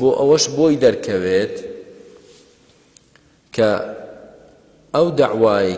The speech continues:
کە موشریکەکان دەیان کرد، کافرەکان دەیان کرد، ڕاست نەبوو، درۆ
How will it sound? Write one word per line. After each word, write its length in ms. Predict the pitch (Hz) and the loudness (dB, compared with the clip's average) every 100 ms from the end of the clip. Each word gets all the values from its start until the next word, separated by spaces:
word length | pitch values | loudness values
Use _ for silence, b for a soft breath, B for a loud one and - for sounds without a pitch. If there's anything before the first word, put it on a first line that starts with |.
| - | -6
کە 80 | 110 | -6
موشریکەکان 720 | 104 - 107 104 98 - 131 113 | -6 -8 -6 -6 -6 -6 -6 -4
دەیان 300 | 98 95 92 | -2 -2 -4
کرد، 220 | 92 87 87 | -8 -12 -8
کافرەکان 540 | 110 123 123 120 117 113 | -6 -4 -6 -4 -4 -4
دەیان 300 | 107 104 101 95 | -2 -2 -6 -8
کرد، 380 | 107 101 101 - - - - _ _ _ _ _ _ | -6 -6 -6 -12 -20 -20 -20 _ _ _ _ _ _
ڕاست 360 | 98 95 92 - | -4 -4 -4 -8
نەبوو، 320 | 101 87 87 | -10 -10 -12
درۆ 200 | 85 87 | -8 -6